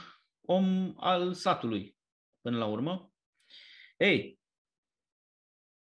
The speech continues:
crezi că soe, de exemplu, Special Operations Executive, al lui de Chastelain, a fost, uh, împotriva lui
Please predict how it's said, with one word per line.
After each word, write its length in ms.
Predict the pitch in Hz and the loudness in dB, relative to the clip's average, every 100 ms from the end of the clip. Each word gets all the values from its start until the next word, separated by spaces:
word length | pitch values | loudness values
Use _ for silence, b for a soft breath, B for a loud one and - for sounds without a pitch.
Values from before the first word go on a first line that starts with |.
| _ _ - | _ _ -4
crezi 680 | 170 233 214 - - - _ | 2 2 2 -6 -10 -16 _
că 400 | - 147 147 135 | 0 4 4 2
soe, 580 | - - 147 113 101 98 | -2 2 4 4 0 -6
de 100 | 101 | -6
exemplu, 680 | 110 113 117 113 110 104 - _ _ _ | -4 -2 -2 0 -2 -2 -4 _ _ _
Special 640 | - - - 135 127 113 98 | -20 -8 -4 0 2 0 -2
Operations 640 | 120 110 113 104 101 - - | -6 -2 0 0 -4 -6 -10
Executive, 520 | 104 104 - 87 85 _ _ _ _ _ _ _ _ | -4 -2 -2 -6 -12 _ _ _ _ _ _ _ _
al 120 | 107 | -6
lui 360 | 101 98 95 90 | -2 -2 -4 -6
de 100 | - | -8
Chastelain, 600 | 104 120 - 87 87 98 _ _ b b b b b b - | -4 -4 -4 -6 -6 -10 _ _ b b b b b b -4
a 140 | 101 | -4
fost, 500 | - 117 113 - - | -2 -2 -2 -4 -4
uh, 580 | 117 110 107 104 104 - _ | 0 0 0 0 -2 -8 _
împotriva 540 | 104 98 92 113 120 | -8 -4 -4 -2 2
lui 140 | 147 | 4